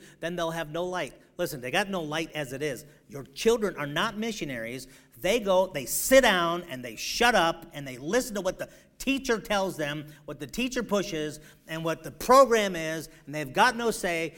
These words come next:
And if they try to rise up and, and oppose anything, they're belittled, and they're, they're not ready for that. They're children. They're children, for goodness sake. But they're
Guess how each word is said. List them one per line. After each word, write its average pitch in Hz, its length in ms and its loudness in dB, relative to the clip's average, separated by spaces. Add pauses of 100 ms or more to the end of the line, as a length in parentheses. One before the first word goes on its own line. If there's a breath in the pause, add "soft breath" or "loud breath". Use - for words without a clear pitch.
(140 loud breath)
And 147 120 -8
if 151 100 -8
they 156 220 -4
try 208 320 2
to 233 60 0
rise 208 300 2
up 185 240 0
and, 131 220 -10
and 156 160 -6
oppose 214 340 2
anything, 180 680 -2
they're 131 280 -6 (300 loud breath)
belittled, 233 640 4
and 147 120 -4
they're, 156 180 -2 (1800 loud breath)
they're 135 140 -10
not 160 540 -8 (1500)
ready 214 240 -6
for 143 180 -10
that. 98 220 -16 (240)
They're 220 120 -8
children. 226 680 -6 (600)
They're 233 120 -6
children, 240 580 -6 (200)
for 156 100 -14
goodness 139 340 -10
sake. 101 260 -14 (1120)
But 160 200 -4
they're 170 220 -2